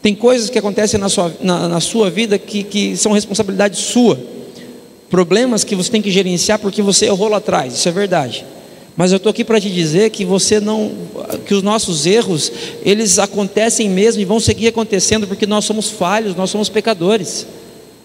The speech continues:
Quando o Tiago tá dizendo aqui a respeito de circunstâncias externas, ele está lembrando os seus leitores de que eles não têm controle sobre essas circunstâncias. E mais,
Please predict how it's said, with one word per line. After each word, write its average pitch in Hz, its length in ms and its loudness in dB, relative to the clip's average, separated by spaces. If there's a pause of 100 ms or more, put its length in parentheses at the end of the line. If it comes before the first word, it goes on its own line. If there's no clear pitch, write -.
(360)
Quando 220 200 2
o - 20 -6
Tiago 220 320 0
tá 220 100 0
dizendo 196 300 0
aqui 202 200 0
a 208 60 4
respeito 196 300 0
de 185 60 -2
circunstâncias 202 600 -2
externas, 202 680 0 (220)
ele 208 160 2
está 214 180 0
lembrando 214 520 2
os - 80 -2
seus 214 180 0
leitores 196 640 2 (240)
de 220 100 2
que 226 160 -2
eles 233 240 4
não 240 120 2
têm 247 160 0
controle 269 580 2
sobre 226 220 -2
essas 208 160 -2
circunstâncias. 170 920 -2 (1000)
E 233 80 4
mais, 233 600 2